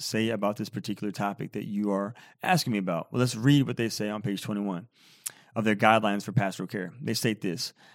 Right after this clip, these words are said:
"Baptism of children in the care of same-sex couples presents a serious pastoral concern. Nevertheless, the church does not refuse the sacrament of baptism to these children,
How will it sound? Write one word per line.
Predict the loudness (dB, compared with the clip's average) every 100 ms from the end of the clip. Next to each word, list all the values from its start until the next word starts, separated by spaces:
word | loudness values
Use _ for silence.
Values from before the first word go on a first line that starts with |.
| _ 4
"Baptism | 6 6 4 4 4
of | 4
children | 4 4 4 4
in | 2
the | 0
care | 0 2
of | 0
same-sex | 0 0 0 2 0 0
couples | 2 2 2 -2 -4 -2
presents | 2 2 2 0 -2
a | -4
serious | -2 0 2 4 4 2 -2 -6 -10 _ -20 _ -6
pastoral | -4 -4 -2 0 2 0
concern. | -4 -6 -6 -6 -8 -12 -20 _ _ _ _
Nevertheless, | 0 4 4 6 6 8 6 4 -6 -8 _ _ _ -10
the | -2
church | 4 4 4 0
does | 4 4 4
not | 4 6 4 4
refuse | 2 2 0 2 4 4 2 -2 -6 -6
the | -4
sacrament | 0 2 2 2 0 2
of |
baptism | 2 2 2 0 0 -2
to | -2
these | -2 -2
children, | -2 4 4 4 2 -4